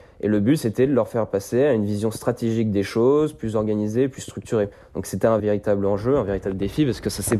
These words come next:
s'est passé par une formation de plaidoyer que j'ai élaborée et, euh, animée moi-même. Et j'ai dû transmettre, euh, en l'espace de cinq jours une formation qui m'a été transmise sur, euh, toute une année scolaire.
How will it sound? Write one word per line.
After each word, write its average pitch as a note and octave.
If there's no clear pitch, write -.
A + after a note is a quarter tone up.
s'est -
passé B2
par B2
une A2
formation C3
de C3+
plaidoyer B2
que A2
j'ai G#2+
élaborée A#2+
et, G#2
euh, G2+
animée G#2
moi-même. G#2
Et C3
j'ai G#2+
dû B2+
transmettre, B2+
euh, G#2+
en G#2
l'espace A2
de G2
cinq A2
jours A#2+
une B2
formation G2+
qui B2+
m'a F#2+
été F#2
transmise G#2+
sur, A#2+
euh, G#2
toute -
une A2+
année G#2+
scolaire. G#2+